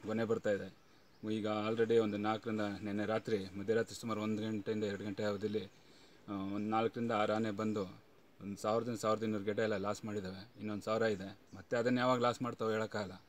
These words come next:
ಹಿಂಗಾಗ್ಬಿಟ್ರೆ ನಾವು ರೈತರು ಏನು ಮಾಡೋದು ಅಂತ ಅಂದ್ಬಿಟ್ಟು ಕಷ್ಟ ಆಗ್ತಾಯಿದೆ.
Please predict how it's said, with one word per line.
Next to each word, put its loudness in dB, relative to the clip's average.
ಹಿಂಗಾಗ್ಬಿಟ್ರೆ -2
ನಾವು -4
ರೈತರು -2
ಏನು 0
ಮಾಡೋದು -4
ಅಂತ -20
ಅಂದ್ಬಿಟ್ಟು -12
ಕಷ್ಟ -4
ಆಗ್ತಾಯಿದೆ. -4